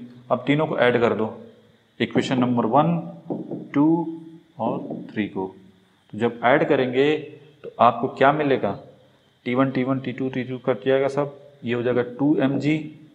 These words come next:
एफ़ वन किसके करस्पॉन्डिंग है, म्यू एम जी, एफ़ टू कितना है, is also mu mg, this equal to two, that is four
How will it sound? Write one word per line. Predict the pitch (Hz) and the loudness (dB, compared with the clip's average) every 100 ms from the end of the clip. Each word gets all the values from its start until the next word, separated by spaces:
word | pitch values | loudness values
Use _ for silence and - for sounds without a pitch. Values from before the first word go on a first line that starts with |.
| _ - - - _ _ _ _ - - - - _ _ | _ -14 -14 -18 _ _ _ _ -10 -10 -16 -20 _ _
एफ़ | 123 120 | -2 0
वन | 147 147 | -4 -4
किसके | 147 160 | -6 -4
करस्पॉन्डिंग | 151 151 151 151 151 156 | -4 -4 -4 -4 -4 -6
है, | 156 - 107 | -8 -8 -2
म्यू | 117 127 135 | -2 0 -2
एम | 135 | -4
जी, | 131 143 131 - - _ _ - - - - - _ _ _ - - _ _ _ _ _ _ _ | -4 -4 -8 -18 -20 _ _ -8 -8 -8 -18 -20 _ _ _ -20 -20 _ _ _ _ _ _ _
एफ़ | - 117 113 | -2 -2 0
टू | 143 | -2
कितना | 143 143 151 | -2 0 -2
है, | 156 - - - _ _ _ - - | -2 -8 -18 -20 _ _ _ -10 -6
is | 110 107 | -6 -2
also | 110 110 139 | -2 -2 -2
mu | 135 135 | -2 -4
mg, | 135 135 143 135 - - - - 120 - - - _ _ _ | -4 -6 -8 -10 -12 -12 -12 -8 -8 -8 -14 -20 _ _ _
this | 120 127 | -6 0
equal | 143 139 156 160 | 0 4 4 4
to | 139 123 107 - - - _ | 2 0 -2 -12 -18 -20 _
two, | 143 151 151 - - - - 110 | 2 4 2 -4 -20 -20 -12 -4
that | 113 | -4
is | 131 | -4
four | - 120 143 | -4 2 2